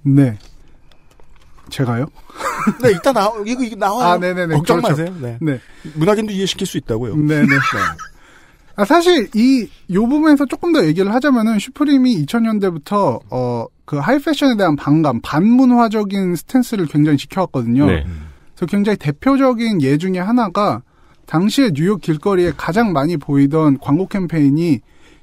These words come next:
Speaker 1: 캘빈 클라인 광고 캠페인이었다고 해요.
Speaker 2: 음.
Speaker 1: 그 가-, 유명한 모델인 케이트 모스가 캘빈 클라인 속옷을 입고
Speaker 3: 음.
Speaker 1: 이렇게 포즈를 취하고 있는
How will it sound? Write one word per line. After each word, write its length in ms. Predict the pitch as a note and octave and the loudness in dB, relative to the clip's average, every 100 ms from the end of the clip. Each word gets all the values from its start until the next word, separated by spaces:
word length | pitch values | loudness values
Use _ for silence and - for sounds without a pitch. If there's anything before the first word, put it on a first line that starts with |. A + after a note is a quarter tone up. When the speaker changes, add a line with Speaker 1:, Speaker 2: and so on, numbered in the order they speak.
| - | -6
Speaker 1:
캘빈 360 | - D4 D4+ C#4+ | 0 2 4 2
클라인 580 | - C#4 B3 G#3+ F#3+ | 2 0 0 -2 -4
광고 260 | D3+ C#3 E3 | -2 -2 -2
캠페인이었다고 720 | - F3 E3+ D3+ B2+ A#2+ A2 C#3 | -4 -6 -2 0 -2 -4 -6 -4
해요. 340 | D#3 G#2+ A2+ - | -4 -6 -10 -16
Speaker 2:
음. 200 | E2 D2 - - - | -18 -20 -20 -10 -4
Speaker 1:
그 140 | C3 - | -4 -2
가-, 200 | D3 - - | -6 -4 2
유명한 440 | D3 G3 G#3 F3+ | 4 4 4 4
모델인 360 | C3+ C#3 C#3 C3+ | 4 4 4 2
케이트 360 | A#3+ C#4+ - | 4 2 4
모스가 480 | B3+ A3+ - F3 F#3+ | 4 4 2 0 0
캘빈 400 | G#3+ C4 B3 B3 | 2 2 4 4
클라인 300 | - A3 F#3+ | 2 0 0
속옷을 440 | F3+ C4+ C#4+ - D#3+ | 0 0 0 0 -2
입고 360 | - - C#4 - | -2 -2 -2 -2
Speaker 3:
음. 260 | F#2+ D#2 D2+ - | -4 -2 -6 -14
Speaker 1:
이렇게 180 | C#3+ E3 | -6 -2
포즈를 400 | B3 C#4 C#4 B3 | 2 4 4 2
취하고 440 | - B3 A#3 G#3+ | 2 2 4 2
있는 400 | G3 F3 G#3+ B3+ | 2 2 2 0